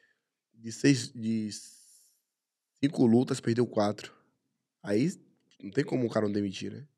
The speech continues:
E ainda assim os caras demitiram ele porque ele perdeu pra um cara que tava entrando agora.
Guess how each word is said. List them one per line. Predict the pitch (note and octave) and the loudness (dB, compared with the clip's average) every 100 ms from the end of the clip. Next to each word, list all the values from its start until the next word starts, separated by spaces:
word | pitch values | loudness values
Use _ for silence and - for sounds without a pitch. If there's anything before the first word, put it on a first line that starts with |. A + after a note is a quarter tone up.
| _ _ _ _ | _ _ _ _
E | A#2+ | 4
ainda | C#3 | 6
assim | C#3 D3 | 4 2
os | |
caras | C#3+ C#3+ | 4 4
demitiram | D3+ D3 - C#3 | 4 4 6 6
ele | D3+ | 4
porque | - | 4
ele | D3 | 2
perdeu | - D3+ B2+ C#3 | 8 8 10 6
pra | D#3+ | 6
um | C3+ | 2
cara | C3+ C#3+ | 2 2
que | |
tava | - C#3 | 2 0
entrando | D#3 - C3 | 0 0 2
agora. | D#3 A#2 A2 G#2+ | 2 2 2 0